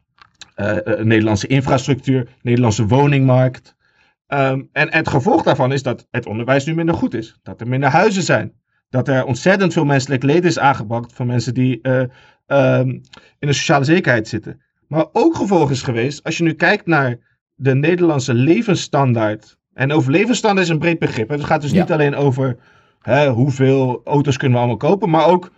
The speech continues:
Speaker 1: hoe lang moet je eigenlijk werken voordat je een auto kan kopen. Hè. Dus hoef je misschien maar twintig uur per week te werken om een auto te kopen. Dus het gaat ook over hoeveel vrije tijd heb je eigenlijk.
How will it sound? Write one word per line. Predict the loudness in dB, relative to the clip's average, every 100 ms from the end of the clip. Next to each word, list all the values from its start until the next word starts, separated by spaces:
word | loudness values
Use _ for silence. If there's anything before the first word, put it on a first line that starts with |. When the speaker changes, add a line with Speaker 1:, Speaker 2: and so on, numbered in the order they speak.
| _ _
Speaker 1:
hoe | -2 2
lang | 2 2
moet | 2
je | 2
eigenlijk | 0 0 2
werken | 2 2 0
voordat | -2 0 0
je | 0
een |
auto | 0 0
kan | -2 -6
kopen. | -6 -6
Hè. | -8
Dus | -8
hoef | -8 -6
je | -4
misschien | -2 0
maar | 0
twintig | 0 -2 0
uur | -2
per | 0
week | 0 0
te | 0
werken | 0 -2
om | -4
een | -4
auto | -6 -8
te | -12
kopen. | -8 -8
Dus | -4
het | -2
gaat | -2
ook | 0
over | 0
hoeveel | 0 0
vrije | 0 0 0
tijd | 0 0
heb | 0 0
je | 0
eigenlijk. | -4 -8